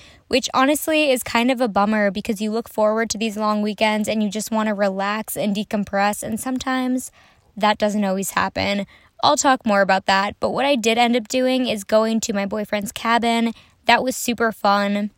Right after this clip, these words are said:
So although I did not have a completely stress-free weekend, it was still very nice to be out in the sun on the boat,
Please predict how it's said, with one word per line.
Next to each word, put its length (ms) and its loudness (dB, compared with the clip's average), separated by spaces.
So 220 -2
although 300 4
I 100 6
did 160 -4
not 160 0
have 140 -2
a 40 -2
completely 600 -4
stress-free 560 -4
weekend, 480 -2
it 80 -4
was 140 -4
still 240 -2
very 280 -2
nice 220 -2
to 100 -8
be 140 -4
out 180 -2
in 140 -6
the 80 -4
sun 340 -2
on 220 -2
the 80 0
boat, 440 2